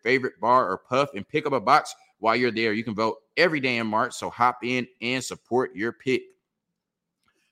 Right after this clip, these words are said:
This Texas baseball team, we saw a magical season last year, and it did not start off this way. We started off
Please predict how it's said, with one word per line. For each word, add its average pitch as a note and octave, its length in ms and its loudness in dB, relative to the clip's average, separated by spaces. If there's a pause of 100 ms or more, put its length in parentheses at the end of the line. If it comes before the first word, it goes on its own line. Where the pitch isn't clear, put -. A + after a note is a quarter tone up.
This - 120 -12
Texas C3 260 0
baseball B2+ 420 2
team, B2 580 -4
we B2+ 640 -2 (140)
saw B2+ 360 2
a G#2 60 0
magical B2 460 2
season G#2+ 560 -4
last G#2 400 -2
year, G#2+ 160 -2
and G2 100 -4
it F2+ 140 -8
did C3 160 -2
not A#2 160 0
start G#2+ 200 -4
off G#2 220 0
this G2 160 -10
way. G2 260 -4
We G2+ 120 -8
started G2+ 360 -4
off G2+ 280 -2